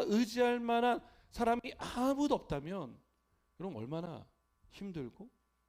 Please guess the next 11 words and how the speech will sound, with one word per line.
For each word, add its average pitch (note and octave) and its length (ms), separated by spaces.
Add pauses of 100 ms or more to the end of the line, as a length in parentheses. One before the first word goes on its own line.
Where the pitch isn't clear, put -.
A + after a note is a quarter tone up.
(160)
어렵겠습니까? - 520 (2250)
이스라엘의 C4+ 540
상황이 G3 600 (460)
바벨론의 B3+ 680 (280)
포로로 C4 360
잡혀가서 G3 500
공동체 A3 500
이루고 F#3+ 300
있는 G3 120
사람들의 G#3 540
상황이 A#3+ 640